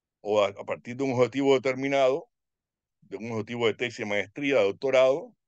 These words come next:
le podemos preguntar, "¿Y qué herramienta estadística, qué test estadístico usted me recomienda, me puede dar, me puede, debo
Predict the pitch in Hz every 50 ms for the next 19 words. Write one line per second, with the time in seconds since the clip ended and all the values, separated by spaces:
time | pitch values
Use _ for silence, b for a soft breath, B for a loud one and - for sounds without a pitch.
0 | _ _ _ _ _ _ 113 107 - 127 117 104 - 131 147 131 143 151 135 123
1 | 107 135 123 110 101 110 104 104 - 135 147 156 147 127 131 117 117 131 143 135
2 | 139 127 - 117 113 131 139 131 113 107 95 107 98 98 117 113 - 139 139 135
3 | 127 110 117 104 110 135 - 120 - 131 117 107 101 101 101 98 - _ - 117
4 | 117 127 123 113 117 107 107 104 101 127 139 139 131 120 107 104 95 92 85 85
5 | - 104 110 117 117 117 120 135 139 135 135 160 170 _ _ _ _ _ _ _
6 | _ _ _ _ _ _ _ _ _ _ _ _ - 98 90 85 80 - 104 107
7 | 113 113 104 117 117 110 101 92 90 90 90 98 107 131 139 135